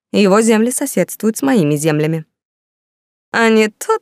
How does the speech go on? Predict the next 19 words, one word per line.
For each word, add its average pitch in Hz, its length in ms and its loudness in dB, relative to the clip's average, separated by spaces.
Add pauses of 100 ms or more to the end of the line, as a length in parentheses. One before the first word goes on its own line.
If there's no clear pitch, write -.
ли 285 120 2
это 233 320 0
граф, 226 640 -2
сестра 190 480 -2
которого 170 560 0
сбежала 160 560 0
от 170 240 -6
мужа 151 340 -2
к - 100 -12
вашему 180 440 -2
отцу?» - 380 -6 (600)
насмешливо 151 680 -4
поинтересовалась 151 800 -4
баронесса, 165 560 -2 (680)
и 247 100 2
Леопольд 240 600 0
жёстко 214 400 -4
усмехнулся. 170 880 -4 (920)
«Именно. 151 640 0